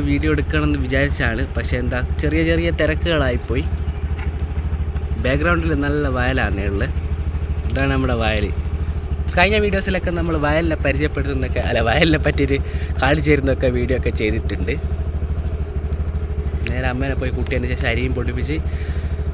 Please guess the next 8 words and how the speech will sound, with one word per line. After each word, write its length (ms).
പിന്നെ 240
വേണ്ട 260
നമ്മളെ 280
ചലഞ്ചിന് 360
വേണ്ട 220
സാധനങ്ങളൊക്കെ 580
വാങ്ങിയിട്ട് 340
വരാം. 180